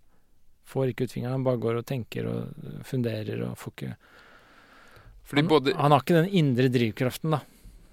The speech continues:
Speaker 2: Nei, men det er, det er interessant at i, i så mange stykkene, sånn som i Fru Inger til Østeråt,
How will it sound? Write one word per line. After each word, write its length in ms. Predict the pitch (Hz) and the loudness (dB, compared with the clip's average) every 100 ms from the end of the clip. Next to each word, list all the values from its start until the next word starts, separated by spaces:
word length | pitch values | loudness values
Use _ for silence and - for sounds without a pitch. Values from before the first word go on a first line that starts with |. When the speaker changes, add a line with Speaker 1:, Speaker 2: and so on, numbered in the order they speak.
| - | 0
Speaker 2:
Nei, 140 | 139 160 | 4 4
men 80 | |
det 140 | 165 156 | 2 0
er, 100 | - | -2
det 140 | 139 | 0
er 80 | 143 | 0
interessant 480 | 135 156 - 113 - | 0 -4 -2 -2 -2
at 80 | 131 | -2
i, 80 | 147 | -2
i 140 | - 139 | -2 -6
så 240 | - 131 | -2 0
mange 220 | 139 117 117 | 2 0 0
stykkene, 380 | 131 107 98 110 | -4 -4 -2 -2
sånn 160 | 113 98 | -2 -2
som 180 | 113 113 | -2 0
i 220 | 110 110 - - - _ - | 2 0 -2 -20 -20 _ -20
Fru 200 | - 123 | -4 0
Inger 180 | 127 104 | 2 0
til 140 | - - | 0 -4
Østeråt, 640 | - - 90 110 _ - | -4 -4 0 0 _ -14